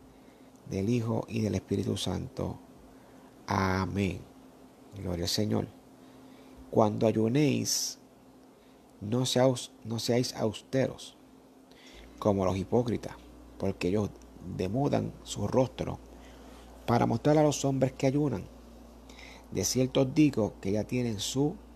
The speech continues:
recompensa". Y mire lo que le-, luego dice el diecisiete: "Pero tú, cuando ayunes, unge tu cabeza y lava tu rostro,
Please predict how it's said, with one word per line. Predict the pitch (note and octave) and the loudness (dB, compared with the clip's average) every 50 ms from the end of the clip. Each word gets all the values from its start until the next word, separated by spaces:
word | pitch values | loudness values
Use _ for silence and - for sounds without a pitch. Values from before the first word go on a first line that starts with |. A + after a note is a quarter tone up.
| - - - - - - - - - - - - - | -20 -20 -20 -20 -20 -20 -20 -20 -20 -20 -20 -18 -10
recompensa". | - G2 G2 F#2+ - F#2 F2+ G2+ - - - D#2+ D#2 C2+ - - - - - - - - - - - - - | -6 -4 -2 -2 -2 -4 -6 -6 -6 -8 -8 -8 -8 -8 -8 -10 -10 -12 -14 -20 -20 -20 -20 -20 -20 -12 -6
Y | - A2 A2+ | -2 0 0
mire | B2+ D3 D3+ D#3+ D3+ | 2 2 2 4 4
lo | C#3+ C3+ | 2 2
que | C#3 C3 | 0 0
le-, | B2 A#2+ - - C3 | 0 -2 -4 -4 -6
luego | B2+ B2 A#2 A2+ | -4 -4 -2 -2
dice | A#2+ A#2+ A2+ - - G#2 - - - - - - - - - - - - - - - - | -2 -2 -2 -2 -4 -4 -6 -8 -10 -16 -20 -20 -20 -20 -20 -20 -20 -20 -20 -20 -16 -8
el | - - G#2 G#2 | -4 -2 -2 0
diecisiete: | A2 G#2 F#2+ G2 E2+ - - A2+ G#2+ G#2 - - - - - - | 0 0 0 0 -2 -2 -2 -2 -2 -2 -4 -8 -16 -12 -6 -4
"Pero | A2+ A2 G#2+ G#2 - | 0 2 2 2 2
tú, | - D3+ D3+ C#3+ A#2+ G#2+ - - - - - - - - - - - - - | 2 2 2 2 2 0 -4 -8 -16 -20 -20 -20 -20 -20 -20 -20 -20 -16 -10
cuando | - E2+ E2 D2+ D#2 | -8 -6 -6 -4 -4
ayunes, | D#2 D2+ A#2+ C#3 C#3 A#2+ F#2+ F2 G#2 - - - - - - - - - - - - - - - - - - | -4 -2 0 0 0 0 0 -2 -4 -6 -8 -12 -16 -20 -20 -20 -20 -20 -20 -20 -20 -20 -20 -20 -16 -10 -6
unge | G2+ G#2 G2+ F#2 F2 - | -6 -4 -2 -2 -2 -2
tu | A2+ A2 | -2 0
cabeza | - B2 B2 B2+ D3 D3+ C3+ B2 A#2+ G#2 - - - | 0 2 2 4 4 4 4 2 0 -2 -2 -4 -8
y | - G2+ | -8 -6
lava | G2 F#2 F2 A2+ A#2+ C3+ | -6 -4 -4 -4 -4 -4
tu | C#3+ C3 | -4 -4
rostro, | G#2 E2 D2 - - - - - | -4 -4 -6 -8 -10 -14 -16 -18